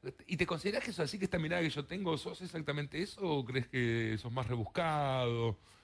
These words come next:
que tu silencio a lo mejor puede ser visto como algo más, eh, hosco de tu parte?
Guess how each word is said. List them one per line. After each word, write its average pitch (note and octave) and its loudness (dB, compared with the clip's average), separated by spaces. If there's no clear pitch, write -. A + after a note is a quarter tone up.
que B2+ 0
tu C3 0
silencio C#3 2
a C3 2
lo B2 2
mejor C3+ 2
puede B2+ 2
ser A#2+ 0
visto B2 -2
como A2 2
algo A2+ 2
más, A2 2
eh, C2+ 2
hosco A2+ 0
de F2 2
tu F#2 -10
parte? F#2+ 0